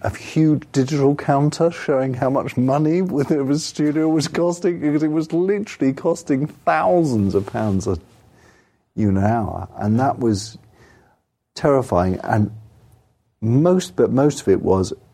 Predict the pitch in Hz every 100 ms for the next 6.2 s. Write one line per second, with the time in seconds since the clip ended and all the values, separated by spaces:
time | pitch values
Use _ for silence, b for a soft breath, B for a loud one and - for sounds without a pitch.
0 | - 98 90 87 - 98 - 95 87 -
1 | - _ _ - - - 87 - 90 -
2 | 87 85 87 82 85 90 92 - 87 87
3 | 90 85 - - - b b b b b
4 | _ _ _ _ _ - 120 160 139 131
5 | 120 101 95 - - 78 80 76 73 76
6 | 80